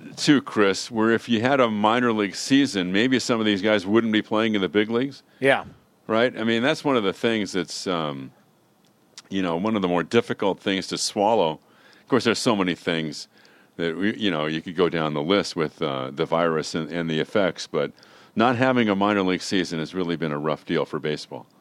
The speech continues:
Speaker 2: Oh, and I talked to one of their broadcasters, and we're gonna have it on A's Total Access tomorrow, where it's like, you know, they're, they're, they're,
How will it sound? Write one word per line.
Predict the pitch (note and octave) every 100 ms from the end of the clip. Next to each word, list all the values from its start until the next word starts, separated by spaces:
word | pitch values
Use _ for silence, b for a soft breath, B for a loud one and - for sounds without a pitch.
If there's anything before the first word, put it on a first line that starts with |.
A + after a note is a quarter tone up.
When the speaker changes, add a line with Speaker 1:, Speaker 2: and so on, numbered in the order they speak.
| -
Speaker 2:
Oh, | B3 B3+ A#3
and | G#3 A3 A3 A3 G#3 G#3+
I | G#3+
talked | A#3 B3 A#3
to | A3+
one | A3+
of |
their | G#3+ F#3
broadcasters, | G3 G#3 G#3 G3 F#3 - F#3
and | F3+
we're | F3+
gonna | G3 G3+ F3+
have | F#3 F#3
it | F#3
on | E3+ E3
A's | F3 F#3 -
Total | E3+ D#3+ D#3+
Access | E3 F3 E3 E3 D3
tomorrow, | - C#3+ D3 E3+ G#3 F#3 D#3 D3+
where | D#3 D#3 D#3
it's | D#3 -
like, | D#3+ D#3+ -
you | A3+
know, | A3 A#3
they're, | A3+ B3+
they're, | B3 A#3 -
they're, | G#3+ C#4+